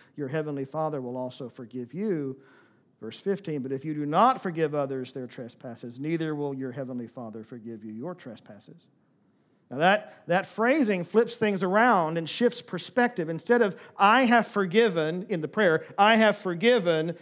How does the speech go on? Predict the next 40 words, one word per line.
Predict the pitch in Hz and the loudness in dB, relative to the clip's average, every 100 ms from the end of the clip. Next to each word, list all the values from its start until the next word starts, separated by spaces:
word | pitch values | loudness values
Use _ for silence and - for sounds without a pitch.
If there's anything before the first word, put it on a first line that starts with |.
| - | -10
therefore | 160 202 - 202 180 | -2 -2 2 2 2
you | 175 220 | 2 0
forgive | 202 185 175 165 170 | 0 0 2 0 2
me," | 196 190 151 151 170 - _ _ _ - | 2 2 0 -4 -8 -14 _ _ _ -4
that's | 175 196 | -2 0
looking | 196 185 | 0 0
at | 180 | 0
things | 190 180 170 | 0 -2 -2
from | 175 | -2
where | 180 175 | 2 4
I | 196 | 4
stand. | 196 - 139 120 151 160 _ _ - | 0 -4 -6 -6 -8 -10 _ _ -6
It | 175 | -4
becomes, | 180 208 208 185 160 | 0 2 2 0 -2
"You | 196 285 | 0 2
must | 294 240 208 - | 4 4 2 -4
forgive | 170 147 143 131 151 170 - _ | -6 -4 -2 0 -2 -4 -12 _
in | 180 170 | -2 2
order | 208 226 220 | 4 4 4
to | - 185 | 2 0
be | 185 | 0
forgiven | 170 180 165 233 214 190 175 | -2 -4 2 4 4 2 4
by | 175 180 | 4 4
God." | 180 254 160 | 4 4 2
That's | 143 | -2
looking | 185 175 170 | -4 -4 -4
at | - | -2
things | 165 151 | -4 -4
from | - 160 151 - - - | -6 -4 -6 -10 -20 -2
God's | 160 202 202 - | 2 4 2 -4
perspective, | - 151 - 131 131 117 | -10 -10 -8 -10 -10 -12
from, | 139 151 | -14 -12
from | - 151 | -10 -8
where | 151 | -4
God | 175 180 175 | 0 0 0
stands. | - 139 104 107 - _ _ _ _ _ _ _ _ _ _ _ _ _ _ _ - | -8 -12 -12 -16 -20 _ _ _ _ _ _ _ _ _ _ _ _ _ _ _ -2
Now, | |
my | 180 196 | 2 2
contention | 285 165 285 339 - 208 | 2 2 4 4 2 0
here | 160 156 127 170 | 0 -4 -4 -8